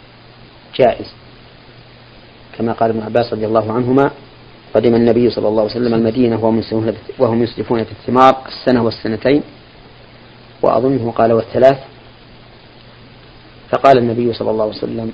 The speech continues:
"من أسلف في شيء فليسلف في كيل معلوم ووزن معلوم إلى أجل معلوم". أقول: إذا احتاج الإنسان إلى الدراهم ولم يجد من يقرضه ولا من يسلم إليه الدراهم على وجه الذي ذكرنا،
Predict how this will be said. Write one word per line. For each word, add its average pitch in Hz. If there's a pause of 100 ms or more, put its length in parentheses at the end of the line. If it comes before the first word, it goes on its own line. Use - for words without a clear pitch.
"من 117
أسلف 120
في 110
شيء 110
فليسلف 113
في 113
كيل 117
معلوم 120 (560)
ووزن 117
معلوم 120
إلى 117
أجل 120
معلوم". 107 (1600)
أقول: 147 (1200)
إذا 127
احتاج 147
الإنسان 131
إلى 113
الدراهم 110 (220)
ولم 127
يجد 120
من 117
يقرضه 110 (200)
ولا 123
من 127
يسلم 123
إليه 113
الدراهم 127 (1500)
على 113
وجه 123
الذي 113
ذكرنا، 127